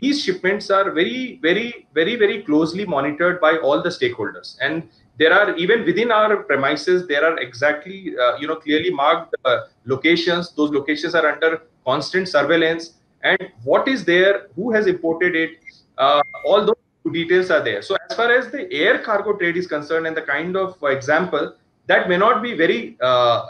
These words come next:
relevant. Uh, having said so, even in, uh, even in case of a D G goods, which need not be explosive per se, it's a broad classification of chemicals and, uh,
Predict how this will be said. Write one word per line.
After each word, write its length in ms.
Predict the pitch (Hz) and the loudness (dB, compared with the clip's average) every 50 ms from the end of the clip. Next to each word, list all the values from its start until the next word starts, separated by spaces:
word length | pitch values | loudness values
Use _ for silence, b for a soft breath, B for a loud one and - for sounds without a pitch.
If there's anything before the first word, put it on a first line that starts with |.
| 120 117 | -4 0
relevant. 400 | 139 160 180 190 175 139 95 - - _ _ _ _ b b b b b b b - | 2 2 2 2 2 0 -2 -6 -8 _ _ _ _ b b b b b b b -6
Uh, 380 | 120 127 135 - - - - - _ | -2 0 2 2 0 0 -4 -10 _
having 260 | 117 143 175 240 277 - | -4 -2 -2 0 -2 0
said 240 | - 214 214 214 | 0 0 0 0
so, 380 | - - 247 269 285 254 - - _ _ _ - | -2 -4 -4 -4 -4 -4 -6 -10 _ _ _ -10
even 460 | 180 202 220 285 320 320 226 208 - - | -6 -2 0 2 2 0 -2 -8 -6 -4
in, 320 | 196 202 226 226 220 202 | -2 -2 -2 -4 -4 -2
uh, 540 | 185 175 165 151 147 143 139 135 127 120 - 139 | 0 2 2 4 4 4 4 4 4 2 2 0
even 260 | 156 185 208 233 233 | 0 0 2 0 0
in 120 | 220 208 | -2 -2
case 240 | 214 196 196 202 202 | 2 2 2 4 2
of 140 | 214 208 226 | 0 0 0
a 100 | 208 139 | 0 0
D 160 | 127 151 165 | 0 -4 -8
G 220 | 147 165 151 120 117 117 | -6 -8 -10 -10 -10 -8
goods, 340 | 117 113 107 - - - | -8 -8 -8 -10 -10 -8
which 160 | 147 160 160 160 | -6 -6 -4 -2
need 140 | 175 180 | 0 0
not 180 | 190 220 240 233 | 2 2 0 0
be 140 | 233 240 190 | 0 -2 -2
explosive 520 | - - - - 170 170 165 170 190 180 | -2 -2 -4 -2 0 0 2 2 2 2
per 140 | - - - | 2 0 0
se, 160 | - 165 165 | 0 0 0
it's 140 | 165 165 - | 0 0 0
a 40 | - | -2
broad 360 | - 143 147 165 196 - - | 2 2 4 4 2 2 0
classification 760 | 160 143 - - 165 - 170 - 170 165 165 - 180 170 165 | -2 -2 -2 -2 -6 -8 -6 -2 -2 -2 -2 -2 -4 -4 -2
of 180 | 165 165 165 - | -4 -4 -4 -2
chemicals 540 | 139 120 139 151 147 - 165 165 165 160 - | -2 -2 -2 -2 -2 -2 -2 -2 -2 0 0
and, 280 | 156 151 151 156 147 147 | 0 0 0 0 0 2
uh, 240 | 135 123 120 113 | 4 4 4 2